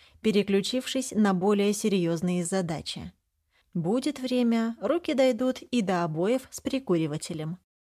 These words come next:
Но пока вам и так есть чем заняться. Можно поменять работу, закончить старый проект и запустить новый. Найти новый круг общения, переехать в другой город. Вторая.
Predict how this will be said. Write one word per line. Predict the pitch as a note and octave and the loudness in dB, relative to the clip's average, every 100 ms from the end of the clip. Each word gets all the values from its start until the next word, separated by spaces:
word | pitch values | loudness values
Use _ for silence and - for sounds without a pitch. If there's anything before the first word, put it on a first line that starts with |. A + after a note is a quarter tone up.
| _ _ _ _ _ | _ _ _ _ _
Но | G#3 G3+ | 0 2
пока | G3 A#3+ B3 | 2 2 2
вам | A3+ G#3+ G#3 | 4 2 2
и | G#3 | 0
так | G#3 G#3 A#3 | -2 -4 -4
есть | G3+ D#3+ F3+ - - | -6 -4 -4 -6 -10
чем | - E3 | -4 -2
заняться. | E3 F#3+ E3+ C3+ - - - _ _ _ _ _ _ _ | 0 0 0 -2 -8 -12 -16 _ _ _ _ _ _ _
Можно | F3+ G3+ G3+ G3 | 0 2 2 2
поменять | G3 F#3+ G3 G#3 | 2 2 2 0
работу, | G#3+ G3 D#3+ D#3 - D#3 F3+ | 0 -2 -2 -6 -6 -10 -6
закончить | G#3 G3 G#3 B3+ C4 B3+ A#3+ | -2 0 2 2 2 0 -2
старый | - A3+ G#3 | -4 0 0
проект | G#3 F#3+ F#3+ B3 - - | -2 -2 -2 -4 -6 -10
и | - | -4
запустить | G#3 G#3 A3+ - B3 - | 0 0 -2 -4 -6 -2
новый. | G3+ E3+ C#3+ A#2 - _ _ _ _ | -2 0 -4 -10 -14 _ _ _ _
Найти | F#3+ G#3+ A3 A#3 | 2 2 4 4
новый | G#3 G3 G3 | 4 4 2
круг | G3 G3+ | 0 0
общения, | G3 G3 - A3+ F#3 D3 F3 - _ _ | 0 -2 0 0 0 -2 -8 -12 _ _
переехать | F#3+ F3+ D#3+ F3 A#3 F#3+ - | -2 -2 -2 -4 -4 -8 -6
в | |
другой | F3 E3 F#3+ A3 | -4 0 2 2
город. | G3+ C4 F#3 - _ _ _ _ _ _ _ _ _ _ _ _ | 4 2 2 -8 _ _ _ _ _ _ _ _ _ _ _ _
Вторая. | - B3+ C#4 F#3 D#3+ E3+ | -8 -2 0 0 -2 -6